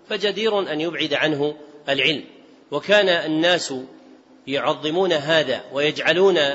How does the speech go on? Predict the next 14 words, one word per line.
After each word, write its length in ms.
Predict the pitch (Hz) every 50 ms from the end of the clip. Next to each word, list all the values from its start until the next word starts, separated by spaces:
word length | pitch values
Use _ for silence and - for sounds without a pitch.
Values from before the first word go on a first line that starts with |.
| - - - - - - - - -
للكتب 1160 | 131 131 143 143 143 139 - - 139 135 127 - 180 185 - 190 190 175 196 214 220 220 190 - - - - - - - -
أوعية 340 | 139 143 135 165 180 185 160
تحفظها 760 | - 160 147 135 - 147 - - 180 180 175 180 165 156 156
إذا 300 | 139 151 135 143 139 139
جلسوا 540 | 131 143 160 165 165 147 - 147 143 143 143 - - - - _ - - - -
في 380 | - 156 147 143 139 143 139 - - 139 139
الحلق، 420 | 135 117 120 160 165 151 135 - - - - - - - - - _ _ _ _
فيسندوها 1000 | - 143 135 135 143 139 160 165 156 - - 147 151 156 147 175 180 160 151 151
على 420 | 135 117 139 135 135 127 127 135 135 - - - - - - -
ما 180 | 135 147 151 151
يرفعها، 600 | 147 - 104 120 170 139 143 135 110 117 104 - - - - - - - -
ثم 260 | - 220 208 190 165
صار 440 | - - 165 156 143 139 135 110 117
الناس 420 | 143 131 131 147 165 156 - -